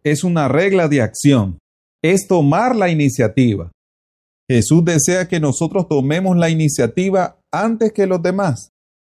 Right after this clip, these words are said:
Si queremos un ambiente diferente y un mundo mejor, nos toca a nosotros dar los primeros pasos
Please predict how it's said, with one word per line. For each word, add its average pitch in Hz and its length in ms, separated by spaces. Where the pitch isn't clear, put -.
Si 180 220
queremos 208 520
un 202 140
ambiente 170 560
diferente 165 840
y 143 140
un 151 120
mundo 160 300
mejor, 151 500
nos 135 340
toca 233 340
a - 20
nosotros 170 680
dar 151 160
los 180 200
primeros 135 520
pasos 202 460